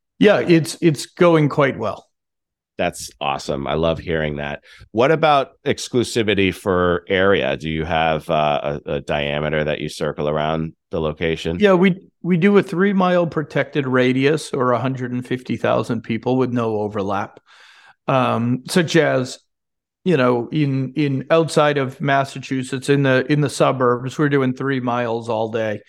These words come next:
Speaker 1: Uh, once we go to Manhattan, we actually have one being opened on, uh, I think it's forty-fourth and Madison. They're not gonna have a protected radius.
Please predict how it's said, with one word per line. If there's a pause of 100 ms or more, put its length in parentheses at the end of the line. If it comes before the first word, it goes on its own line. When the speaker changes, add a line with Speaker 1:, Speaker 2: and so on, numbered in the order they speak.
(400)
Speaker 1:
Uh,
once
we
go
to
Manhattan,
we
actually
have
one
being
opened (160)
on,
uh, (560)
I
think
it's
forty-fourth
and
Madison. (460)
They're
not
gonna
have
a
protected
radius.